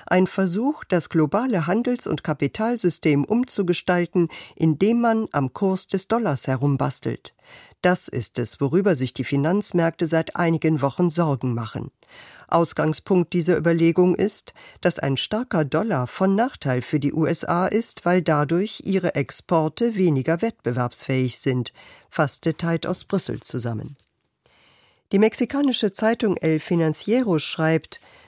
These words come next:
Trump schießt sich selbst in-, ins Knie, ob er das nun beabsichtigt oder nicht.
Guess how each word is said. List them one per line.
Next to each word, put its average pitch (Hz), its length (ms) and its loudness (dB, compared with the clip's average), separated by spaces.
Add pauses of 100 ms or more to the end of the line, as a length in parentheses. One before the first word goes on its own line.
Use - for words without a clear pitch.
(140)
Trump 226 380 0
schießt - 420 -4
sich 139 180 0
selbst - 400 0
in-, 131 140 0 (260)
ins 151 300 0
Knie, 151 340 2
ob 151 160 -2
er 165 60 2
das 175 260 0
nun 151 220 2
beabsichtigt - 760 -2
oder 131 200 -2
nicht. - 420 -8